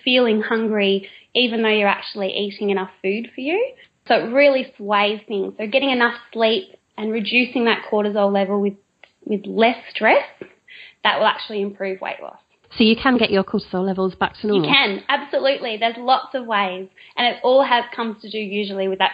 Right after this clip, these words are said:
Speaker 1: stress response. So how you're actually dealing with stress. Are you relaxing or are you not relaxing?
Speaker 2: Do you do a test for the cortisol
Speaker 1: You
Speaker 2: level?
Speaker 1: absolutely can get a blood test done for cortisol. It's something you do need to go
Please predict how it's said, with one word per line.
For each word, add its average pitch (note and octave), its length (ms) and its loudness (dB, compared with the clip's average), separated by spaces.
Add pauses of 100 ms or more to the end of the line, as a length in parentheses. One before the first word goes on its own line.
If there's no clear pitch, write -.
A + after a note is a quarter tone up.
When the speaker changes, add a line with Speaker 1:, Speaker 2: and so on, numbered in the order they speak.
Speaker 1:
stress F3+ 200 -8 (100)
response. - 380 -10 (100)
So - 100 -8
how G3+ 280 2
you're G#3 120 0
actually G3 380 -4
dealing F#3 420 0
with G3 140 0 (160)
stress. - 260 -4 (220)
Are F#3+ 60 -12
you F#3+ 160 -6
relaxing F#3 560 -2
or F#3 80 -2
are - 20 -4
you F#3 140 -4
not - 180 -8
relaxing? - 640 -10 (220)
Speaker 2:
Do F4+ 80 4
you F4+ 60 4
do E4+ 260 2
a A#3+ 60 2
test - 420 -4
for F#3+ 80 0
the E3+ 260 2
cortisol E3 400 -2
Speaker 1:
You - 80 6
Speaker 2:
level? - 180 0
Speaker 1:
absolutely F#4+ 380 2
can A#4 140 -2
get C#4+ 180 4
a B3 100 -6
blood A#3+ 200 -2
test A3 280 -10
done A3 280 -4
for - 80 -18
cortisol. A3 680 -2 (100)
It's B3 200 -8
something D#4+ 220 0
you C#4+ 100 -2
do B3+ 120 -4
need A3+ 160 -4
to - 80 -14
go G#3+ 160 0